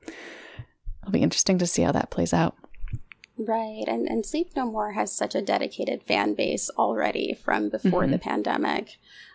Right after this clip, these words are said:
Speaker 2: Uh, and it was interesting to read about some of the changes that have been made. Um, one is that there are fewer one-on-ones, which is where, uh, where actors perform a scene just for one audience member.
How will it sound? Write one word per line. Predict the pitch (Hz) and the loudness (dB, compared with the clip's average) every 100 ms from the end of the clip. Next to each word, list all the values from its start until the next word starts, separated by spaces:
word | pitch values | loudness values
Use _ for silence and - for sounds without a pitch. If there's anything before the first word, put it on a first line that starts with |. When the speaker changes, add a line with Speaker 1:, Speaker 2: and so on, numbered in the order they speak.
| _ | _
Speaker 2:
Uh, | 214 208 | 4 6
and | 233 | 4
it | |
was | 226 220 | 2 2
interesting | 226 233 - 202 | 0 0 0 0
to | 196 | 2
read | 196 196 | 0 2
about | - - - | 2 2 2
some | 113 | 0
of | - | -2
the | 220 | -4
changes | - 190 185 214 98 - | -2 2 4 2 0 -2
that | - | -2
have | - 208 | -2 0
been | 214 - | 0 2
made. | 202 143 - - - - - - | 2 0 -2 -8 -14 -14 -16 0
Um, | - 113 110 - - | 2 2 2 0 -2
one | 208 - | 0 2
is | 214 | 2
that | 220 | 0
there | 220 202 | 0 0
are | 202 | 0
fewer | - 214 196 202 | -4 0 0 0
one-on-ones, | - 196 202 233 240 247 254 | 2 2 2 0 0 0 0
which | 208 202 | -2 -4
is | 202 | -2
where, | - 202 196 - - - | 2 2 2 -2 -2 2
uh, | - - 240 | 2 2 0
where | 247 | 2
actors | - 214 - 214 - | 6 6 4 -4 -2
perform | 196 - 370 381 | -6 4 6 6
a | 202 | 2
scene | - 175 - | 2 2 2
just | - - - | 0 -2 -4
for | - | -4
one | 233 - 170 170 | 0 2 4 4
audience | - - 147 143 - | 4 2 2 0 0
member. | - - - 78 80 | 0 2 2 4 2